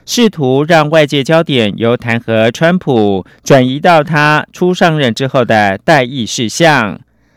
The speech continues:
拜登已经表示要在就任一百天之内让一亿美国人民接种疫苗。美国目前已经有超过三十八万人染疫死亡，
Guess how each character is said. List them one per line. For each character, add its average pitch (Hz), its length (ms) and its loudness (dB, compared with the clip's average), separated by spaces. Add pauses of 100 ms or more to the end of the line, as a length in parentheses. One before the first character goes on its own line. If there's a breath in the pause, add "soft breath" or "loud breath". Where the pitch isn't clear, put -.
(500)
拜 226 200 4
登 226 180 2
已 175 80 0
经 175 160 -4
表 143 180 2
示 156 280 0
要 151 160 2
在 147 100 0
就 143 220 0
任 139 200 0
一 156 120 -6
百 104 160 2
天 147 200 -2
之 147 180 -2
内 143 440 0
让 151 340 0
一 120 120 -8
亿 196 340 -4
美 110 220 -2
国 110 160 -2
人 117 180 0
民 107 320 -2
接 147 220 -2
种 139 200 -2
疫 175 200 -4
苗。 107 600 0 (440)
美 143 160 4
国 151 100 4
目 196 180 2
前 131 240 -2
已 123 80 -4
经 156 300 -4
有 117 180 0
超 139 240 0
过 135 300 2
三 143 180 -2
十 139 120 -8
八 143 180 -2
万 147 240 0
人 104 380 -2
染 104 180 -2
疫 143 140 -6
死 110 240 -8
亡， 101 500 -4